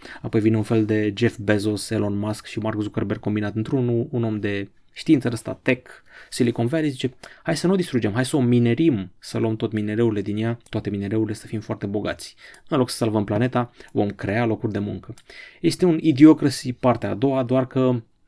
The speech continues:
foarte forțate glumele, foarte, foarte forțate. Nu cred, sincer, oricât de trăzniți am fi noi și cu ochii pe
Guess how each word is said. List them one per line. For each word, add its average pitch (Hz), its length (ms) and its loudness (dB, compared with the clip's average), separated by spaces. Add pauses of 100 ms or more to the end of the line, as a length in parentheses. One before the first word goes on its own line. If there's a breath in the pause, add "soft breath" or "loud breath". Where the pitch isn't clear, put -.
(720)
foarte 131 400 -2
forțate 113 720 -4 (540)
glumele, 101 600 -4
foarte, - 340 -10
foarte 104 260 -8
forțate. - 520 -12 (960 loud breath)
Nu 156 520 6
cred, 110 460 0
sincer, - 480 -6
oricât 127 280 4
de 117 240 2 (280)
trăzniți 123 500 2
am 104 80 0
fi - 140 -2
noi 107 220 2
și - 240 -10
cu - 180 -4
ochii 107 300 0
pe 98 320 -4